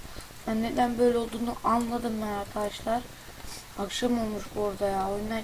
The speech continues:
çıkmamışım, böyle kalmış, göreceğiz. Gidelim eve. Arkadaşlar ben, ım, çektiğim video programında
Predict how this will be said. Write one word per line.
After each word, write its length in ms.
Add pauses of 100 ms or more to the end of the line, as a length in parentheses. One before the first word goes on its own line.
çıkmamışım, 600
böyle 260
kalmış, 560 (100)
göreceğiz. 420 (1120)
Gidelim 320
eve. 200 (2000)
Arkadaşlar 520
ben, 140 (720)
ım, 460 (280)
çektiğim 600
video 240
programında 880